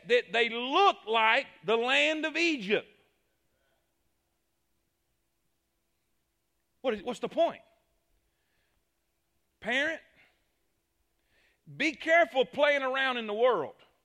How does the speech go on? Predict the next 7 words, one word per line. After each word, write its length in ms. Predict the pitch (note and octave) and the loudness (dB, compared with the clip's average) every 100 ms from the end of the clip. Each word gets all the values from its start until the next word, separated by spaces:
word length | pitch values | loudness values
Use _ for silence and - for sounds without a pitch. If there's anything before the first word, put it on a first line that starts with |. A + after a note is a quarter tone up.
| _ _ _ _ _ _ _ _ _ _ _ _ _ | _ _ _ _ _ _ _ _ _ _ _ _ _
because 340 | G#3+ A#3 B3+ F#3 | -4 2 0 2
you 200 | D4+ F4 | -2 4
may 180 | E4+ D4+ | 4 4
come 260 | C#4+ C#4 | 2 2
out 240 | C#4+ E4 A3+ | 2 2 4
of 220 | G3 | 2
it. 100 | C3+ | 0